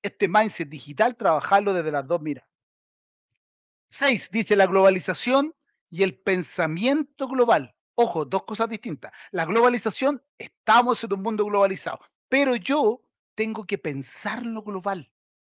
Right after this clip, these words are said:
Si usted es emprendedor, usted es emprendedora y está desarrollando una solución, puede que, o un producto o un servicio, puede que ese producto o servicio pueda venderlo en otros países. Hace un tiempo, lo-, los gurús en, en negocios decían,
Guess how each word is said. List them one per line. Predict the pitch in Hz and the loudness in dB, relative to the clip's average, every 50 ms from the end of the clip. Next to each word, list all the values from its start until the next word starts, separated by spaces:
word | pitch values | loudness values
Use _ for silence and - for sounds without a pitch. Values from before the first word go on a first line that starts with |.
| _ _ _ - _ | _ _ _ -20 _
Si | - - 214 | -10 -8 -8
usted | 196 - - 339 | -6 -4 -4 -4
es | - - | -4 -4
emprendedor, | 349 311 226 - 247 226 208 180 190 185 202 226 220 196 | -4 -6 -6 -4 -4 -4 -2 0 2 4 4 4 4 4
usted | 156 131 - - 226 | 0 -2 -2 0 0
es | 254 | 0
emprendedora | 247 - - 202 196 185 156 160 170 208 220 202 165 131 - - - - - | 0 -2 -4 -4 -4 -2 -2 0 2 2 2 2 0 -2 -6 -10 -20 -20 -16
y | - - | -14 -14
está | - - 233 247 | -2 2 2 2
desarrollando | 247 233 - - 208 190 175 175 160 - 247 269 294 277 | 2 2 2 2 2 2 2 0 0 0 0 0 0 0
una | 262 233 190 | -2 -2 -2
solución, | 156 - 185 165 156 151 - - - 302 277 240 185 180 208 - _ _ _ _ _ _ _ _ _ _ _ _ | -2 -4 -8 -10 -10 -12 -12 -10 -6 -4 -2 -2 -2 -4 -6 -12 _ _ _ _ _ _ _ _ _ _ _ _
puede | - 185 196 190 240 208 | 0 2 2 2 0 -2
que, | - - | -2 -2
o | - 175 | -2 -2
un | 165 147 - | -2 -2 -6
producto | - 165 175 185 247 370 330 - _ - 208 | -4 -2 0 2 2 0 0 0 _ 0 2
o | 180 | 2
un | 175 170 | 0 -2
servicio, | - - 180 160 156 202 330 330 262 - - - 196 208 208 - _ _ _ _ _ | -4 -4 -4 -4 -2 -2 -4 -4 -4 -6 -6 -2 -2 -2 -2 -4 _ _ _ _ _
puede | - 185 190 180 220 | -4 0 0 2 2
que | 208 226 | 0 0
ese | - - 240 | -4 -4 -6
producto | 247 285 262 240 175 - - 190 | -4 -4 -4 -4 -4 -4 -6 -6
o | 165 | -2
servicio | - 226 233 220 226 175 - - 180 175 - _ _ _ _ | 0 -2 -2 -2 -4 -10 -8 -8 -8 -8 -8 _ _ _ _
pueda | - 175 180 185 220 | -2 2 4 6 6
venderlo | 240 247 226 170 160 143 156 | 6 6 4 2 0 0 0
en | 170 165 | 0 -2
otros | 160 - - 143 | -4 -8 -10 -14
países. | _ - 214 285 302 - - 151 - _ _ _ _ _ _ _ _ _ _ _ _ _ _ _ _ _ _ _ _ _ _ _ _ _ _ - - - | _ -10 -8 -8 -8 -10 -12 -14 -16 _ _ _ _ _ _ _ _ _ _ _ _ _ _ _ _ _ _ _ _ _ _ _ _ _ _ -20 -6 -4
Hace | 185 190 - 220 | -2 -2 -2 -4
un | 220 - | -6 -4
tiempo, | - 359 415 392 - - 196 | -2 -2 -2 -2 -2 -2 0
lo-, | 196 190 185 208 | 2 0 0 0
los | - 196 196 180 | 2 2 2 2
gurús | 160 175 208 208 240 277 311 | 0 -2 -4 -2 0 0 0
en, | 294 269 254 240 220 220 | 0 0 -2 -4 -4 -4
en | 196 190 196 | -6 -4 -4
negocios | 202 214 214 277 277 - - 220 | -2 -2 -2 -2 -4 -4 -4 -4
decían, | 202 190 - - 311 294 190 143 | -4 -4 -4 -2 -2 -2 -2 -2